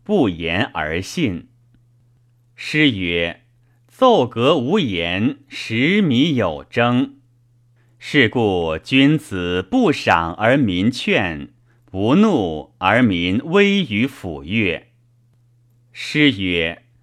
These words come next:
：“披险为德，百弊其行之。”是故君子笃恭而天下平。诗云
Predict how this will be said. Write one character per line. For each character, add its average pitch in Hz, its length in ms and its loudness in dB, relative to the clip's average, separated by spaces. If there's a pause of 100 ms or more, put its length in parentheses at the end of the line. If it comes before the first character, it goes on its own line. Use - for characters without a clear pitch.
(300)
：“披 170 340 -2
险 92 400 -4
为 101 220 2
德， 95 600 -2 (180)
百 107 400 0
弊 143 420 -2
其 127 260 -2
行 87 480 -4
之。” 110 440 -4 (1000)
是 131 300 0
故 92 480 0
君 156 340 0
子 120 260 0
笃 92 400 -4
恭 180 580 2
而 87 300 -2
天 135 360 2
下 113 280 0
平。 92 600 -4 (1080)
诗 175 400 -2
云 90 540 -4